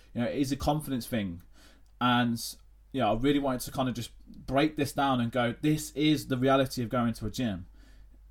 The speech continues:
You know, if you're gonna, if you're gonna focus, you're gonna have a plan, and you're gonna get there consistently, you're gonna get great results, just like anything. But is the gym for you? You know, there's something you need to think about. Um, so the first thing I want you to focus on, the focus point I want you to take away is,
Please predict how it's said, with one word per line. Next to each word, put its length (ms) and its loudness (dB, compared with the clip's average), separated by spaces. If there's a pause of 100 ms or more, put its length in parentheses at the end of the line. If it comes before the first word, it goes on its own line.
(300)
You 80 0
know, 80 4
if 180 0
you're 100 -2
gonna, 340 2
if 140 0
you're 100 0
gonna 160 0
focus, 380 2
you're 40 -4
gonna 140 0
have 140 0
a 60 -2
plan, 280 2
and 100 2
you're 80 0
gonna 320 2 (160)
get 240 0
there 140 4
consistently, 580 -2
you're 140 -2
gonna 160 -4
get 180 -4
great 180 0
results, 400 -2
just 220 -2
like 220 -2
anything. 380 -2 (680)
But 160 -2
is 140 0
the 80 0
gym 260 0
for 140 -4
you? 360 4 (360)
You 120 0
know, 180 2 (100)
there's 160 -6
something 260 -2
you 60 2
need 220 0
to 80 -14
think 200 -2
about. 320 -4 (480)
Um, 440 4 (580)
so 140 2
the 40 0
first 220 6
thing 160 2
I 60 4
want 160 2
you 60 -2
to 40 -6
focus 320 2
on, 140 2
the 60 -2
focus 280 0
point 140 -2
I 40 -2
want 120 0
you 40 -6
to 60 -8
take 160 -2
away 260 0
is, 220 -4